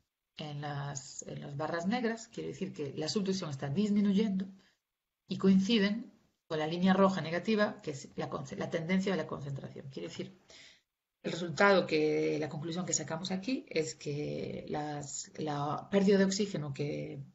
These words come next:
que sale en las simulaciones con nuestro modelo, en las aguas intermedias se debe a un aumento de la estratificación, la cual reduce la subducción de oxígeno y aumenta, eh, la utilización aparente. Y esto es lo que puede explicar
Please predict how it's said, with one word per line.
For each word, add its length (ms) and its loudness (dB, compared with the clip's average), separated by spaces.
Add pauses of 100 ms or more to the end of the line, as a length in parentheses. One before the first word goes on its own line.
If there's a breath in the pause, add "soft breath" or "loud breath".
(140)
que 100 -8
sale 240 2
en 60 2
las 140 -2
simulaciones 600 2
con 140 -4
nuestro 240 -4
modelo, 360 2 (920 soft breath)
en 100 0
las 160 2
aguas 220 4
intermedias 560 4
se 480 4
debe 420 6
a 140 -2
un 240 -6 (300)
aumento 360 4
de 80 6
la 60 6
estratificación, 840 -2 (180)
la 200 2
cual 160 4
reduce 500 0 (680)
la 140 0
subducción 480 -2
de 60 -4
oxígeno 540 0
y 100 -2
aumenta, 640 2
eh, 220 0
la 100 -2
utilización 480 -6
aparente. 480 -10
Y 100 -6
esto 180 -4
es 60 -4
lo 100 -6
que 80 -6
puede 200 -2
explicar 520 -6